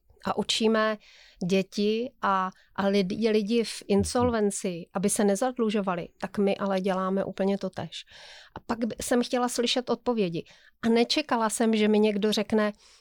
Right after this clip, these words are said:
Speaker 1: „Bude válka, takže na peníze nekoukejme.“ Já si totiž myslím, že všechno má svoji cenu a
Speaker 2: Mhm.
Speaker 1: že se o tom musíme bavit. Mimochodem, ten týden, který od toho uplynul, mě utvrdil v tom, že hovořím za velkou část společnosti.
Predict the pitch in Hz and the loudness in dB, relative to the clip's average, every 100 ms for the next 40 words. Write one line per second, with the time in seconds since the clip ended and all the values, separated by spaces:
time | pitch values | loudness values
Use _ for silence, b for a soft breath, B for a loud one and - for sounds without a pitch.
0 | b 185 214 233 190 147 156 156 - 190 | b -2 2 2 2 0 -4 -4 -4 -4
1 | 190 190 - 170 170 185 175 185 190 190 | -4 -8 -8 -4 0 0 2 2 2 2
2 | 185 175 - 175 - 175 156 160 - B | 0 -2 -4 -4 -4 -4 -4 -6 -12 B
3 | B B B B 214 196 - 254 262 254 | B B B B -4 -2 -2 -2 -2 0
4 | - 233 - 240 233 233 226 - 269 240 | 2 0 0 0 2 0 0 0 -2 0
5 | 254 226 214 - 208 220 - 202 175 170 | 0 0 -2 -2 -2 -4 -2 0 0 -2
6 | 220 185 208 214 - 220 226 - 233 233 | -4 -2 0 0 -2 -2 -2 0 2 4
7 | 233 - 226 226 208 180 160 - B B | 4 2 0 0 0 -2 -4 -12 B B
8 | B B B - 202 202 - 208 208 208 | B B B 0 2 2 0 0 2 0
9 | - _ _ 208 208 208 202 208 202 208 | -2 _ _ -8 -4 -2 -2 0 0 0
10 | - 208 220 202 - 220 233 214 - 214 | 0 -2 0 -4 -4 -2 0 -2 0 2
11 | 208 214 214 220 220 220 - 208 - 208 | 4 4 2 2 2 0 -4 -8 -4 -2
12 | 208 214 214 214 - - - 202 208 208 | 0 -2 -2 -6 -8 -10 -2 0 2 2
13 | 208 208 202 208 202 208 208 220 214 214 | 2 0 0 -4 -4 -4 0 2 2 2
14 | 208 208 202 202 214 - 220 214 - 220 | 0 0 -2 -2 -4 -2 -2 -2 -6 -6
15 | 214 - 156 - - | -6 -4 -6 -6 -12